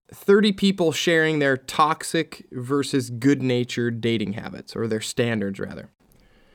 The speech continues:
So things like, "I have to initiate all the communication, uh, and I have to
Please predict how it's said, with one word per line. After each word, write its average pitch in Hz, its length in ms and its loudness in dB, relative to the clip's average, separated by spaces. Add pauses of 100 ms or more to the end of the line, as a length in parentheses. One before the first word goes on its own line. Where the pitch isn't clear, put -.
(400)
So 160 240 4
things 160 280 4
like, 147 520 0 (240)
"I 165 80 4
have 170 180 4
to 160 80 4
initiate 147 420 4
all 135 120 4
the 135 80 0
communication, 131 880 -2
uh, 113 400 -2
and 120 320 -2
I 123 120 0
have 120 300 -2
to 120 580 -2